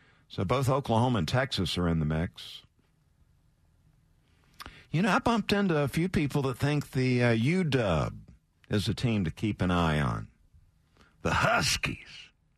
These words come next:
out in Washington. Don't forget about Oregon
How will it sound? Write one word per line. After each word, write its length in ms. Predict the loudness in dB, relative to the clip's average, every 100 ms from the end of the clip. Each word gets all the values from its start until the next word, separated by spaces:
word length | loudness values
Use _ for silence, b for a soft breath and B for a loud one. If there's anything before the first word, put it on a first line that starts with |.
| _ -6
out 180 | -2 0
in 100 | 0
Washington. 800 | 2 2 0 0 -2 -6 -12 -20 B B B B B B
Don't 160 | -2 -2
forget 300 | 0 0 0
about 260 | 2 2 2
Oregon 560 | 2 2 0 0 -2